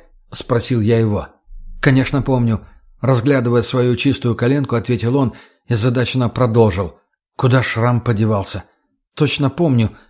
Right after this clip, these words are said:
минуту назад был". Я не знал, что сказать самому себе. "Видно, что дубль начинает меня понимать, кто из нас является копией, и эта новость его совсем не обрадовала. Прошло не меньше минуты,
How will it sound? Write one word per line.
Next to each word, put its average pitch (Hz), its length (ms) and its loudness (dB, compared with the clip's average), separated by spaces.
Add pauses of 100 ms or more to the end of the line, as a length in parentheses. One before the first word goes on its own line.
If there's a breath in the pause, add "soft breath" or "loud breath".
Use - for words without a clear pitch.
(140)
минуту 147 340 4
назад 127 380 0
был". 120 480 2 (640)
Я 143 180 2
не 143 160 0
знал, 131 460 -2
что - 180 -6
сказать 113 380 -4
самому 110 340 0
себе. 95 360 -4 (580)
"Видно, 131 580 2 (160)
что - 280 -2
дубль 110 680 0 (260)
начинает 143 520 -2
меня 139 200 0
понимать, 135 720 -2 (240 soft breath)
кто 151 140 6
из 131 120 0
нас 135 260 -2
является 131 480 0
копией, 104 640 -4 (120 soft breath)
и 120 60 0
эта 123 200 0
новость 139 380 0
его 123 180 0
совсем 123 400 -2
не 120 80 2
обрадовала. 107 680 -2 (240)
Прошло 123 320 2
не 156 100 -2
меньше 151 300 0
минуты, 135 600 0